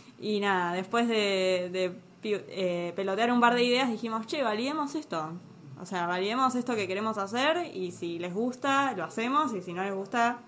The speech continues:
no sé, vemos si lo <laughs> hacemos". Y nada, llegamos a la final, em, de esa hackathon con el proyecto y,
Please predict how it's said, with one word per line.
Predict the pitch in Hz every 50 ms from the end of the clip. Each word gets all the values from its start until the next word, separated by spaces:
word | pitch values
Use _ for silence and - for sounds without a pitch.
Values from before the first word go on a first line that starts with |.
| - - - - - - -
no | 170 175
sé, | - 185 165 143 - - - - - -
vemos | 185 196 196 175 170 -
si | 180
lo | 170 175
<laughs> | 175 180 254 269 247 254 262 262
hacemos". | 262 277 262 240 220 - - - - 370 381 - - - - - - - - - -
Y | 240 220 214
nada, | 208 214 214 202 190
llegamos | 185 214 208 220 226 220
a | 240 202
la | 202 208
final, | 208 208 202 202 214 220 220 233 247 254 269 277 302 - - -
em, | - 190 180 175 170 170 170 170 170 175 175 185 190 202 - - - - - - - -
de | 190 180 180
esa | 185 196 185
hackathon | 180 - 202 202 202 208 202 214 214 202
con | 180 170 165
el | 165 165
proyecto | 175 170 175 175 - 196 190 - 208 214 240 - - - - - - - - - - - - - - - -
y, | - 214 202 190 185 175 175 175